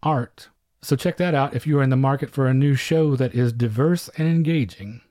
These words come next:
I wanted to say another special thanks again to Brian Sauer for inviting me on his Just the Discs podcast to talk about Susan Seidelman's Smithereens.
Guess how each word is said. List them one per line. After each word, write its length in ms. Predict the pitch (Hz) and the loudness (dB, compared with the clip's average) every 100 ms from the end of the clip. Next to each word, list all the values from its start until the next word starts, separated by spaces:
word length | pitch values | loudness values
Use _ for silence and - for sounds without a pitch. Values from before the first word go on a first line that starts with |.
| _ _ - | _ _ -2
I 80 | 127 | 2
wanted 200 | 135 123 | 2 2
to 80 | 117 | 0
say 180 | 143 | 0
another 280 | 127 135 160 | 2 2 2
special 340 | - 160 135 131 | 2 0 0 0
thanks 260 | 139 123 | 0 0
again 320 | 127 131 135 | 0 0 0
to 80 | 147 | 0
Brian 380 | 120 127 123 117 | 0 0 0 0
Sauer 400 | - 117 117 139 | -2 -2 0 0
for 160 | - 127 | 2 0
inviting 460 | 110 117 123 120 | 2 0 2 2
me 140 | 117 117 | 2 2
on 160 | 113 | 2
his 180 | 117 104 | 0 -2
Just 280 | - 117 - | -2 -4 -2
the 80 | 120 | -4
Discs 440 | 120 120 - - | -2 -2 -6 -18
podcast 720 | - 135 127 - 123 120 - | -4 -2 -2 -2 -2 -2 -4
to 120 | - 120 | -6 -6
talk 300 | - 123 127 | -4 -4 -2
about 240 | 117 - | -4 -4
Susan 300 | - 127 120 | -2 0 0
Seidelman's 500 | - 127 120 113 104 | 0 -2 0 0 -2
Smithereens. 880 | - 120 110 107 117 135 226 - - | 0 0 2 2 2 0 -2 -8 -18